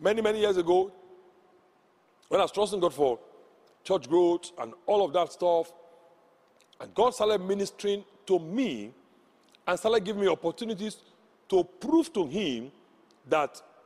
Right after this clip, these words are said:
I was in line. He started ministering to me that he was gonna lift up House of Praise as a church in the land, and that he was gonna lift it up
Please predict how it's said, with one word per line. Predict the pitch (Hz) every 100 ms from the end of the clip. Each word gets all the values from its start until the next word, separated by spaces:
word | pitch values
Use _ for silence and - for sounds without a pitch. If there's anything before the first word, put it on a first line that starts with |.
| -
I | 151
was | 151 127
in | 139
line. | 156 147 95 - _ _ _ _ _ _ _ _
He | 151
started | 240 262 247
ministering | 226 208 208
to | 170
me | 156
that | 135 107 - - _ _ _ _
he | 147
was | 143
gonna | 143 190
lift | 147 165 -
up | 135 - _ _ _ _ _ _ _ _ _ _ _ _
House | 160 170
of | 120
Praise | 131 117
as | 113
a | 104
church | 170 143 - - -
in | 123
the |
land, | 123 135 98 - - _ _ _ _ _ _
and | 170 160
that | 165
he | 156
was | 160 131
gonna | 233
lift | 190 196 -
it | 160
up | 160